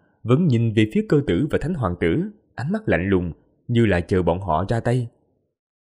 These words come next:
Đột nhiên đại đỉnh nổ vang, hóa thành một đạo tiên quang, đạo lực kinh thiên nhanh chóng đánh lên bàn tay của gã. Cùng lúc đó Diệp Hàm ẩn trong hư vô mở mắt,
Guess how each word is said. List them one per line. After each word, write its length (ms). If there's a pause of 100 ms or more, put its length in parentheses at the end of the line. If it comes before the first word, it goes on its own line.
(640)
Đột 160
nhiên 420
đại 160
đỉnh 180
nổ 160
vang, 380
hóa 320
thành 140
một 120
đạo 180
tiên 220
quang, 300 (420)
đạo 240
lực 200
kinh 160
thiên 300
nhanh 180
chóng 240
đánh 180
lên 180
bàn 180
tay 140
của 120
gã. 160 (1000)
Cùng 140
lúc 140
đó 240 (100)
Diệp 140
Hàm 200
ẩn 260
trong 120
hư 160
vô 260
mở 160
mắt, 180